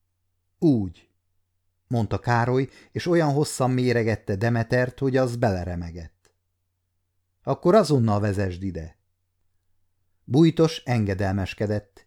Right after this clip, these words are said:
és néhány perc múlva visszatért, maga elé engedve a gyanútlan Évát. A lány meglepve nézett körül,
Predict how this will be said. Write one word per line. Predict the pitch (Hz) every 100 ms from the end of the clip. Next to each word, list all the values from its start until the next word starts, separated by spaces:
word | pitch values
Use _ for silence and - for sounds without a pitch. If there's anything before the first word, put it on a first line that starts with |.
| _
és | 131 -
néhány | 208 190 156
perc | 131 131 -
múlva | 139 127 123
visszatért, | 123 147 - 110 113 107 -
maga | 123 113 113
elé | 104 107 107
engedve | 107 107 110 107
a | 113
gyanútlan | 117 120 110 - 95 98
Évát. | 87 82 85 87 - _ _ _ _ _ _ _ _ _ _ _
A | 127
lány | 151 165 160
meglepve | 156 110 104 98 104
nézett | 107 104 95 101 -
körül, | 107 101 123 120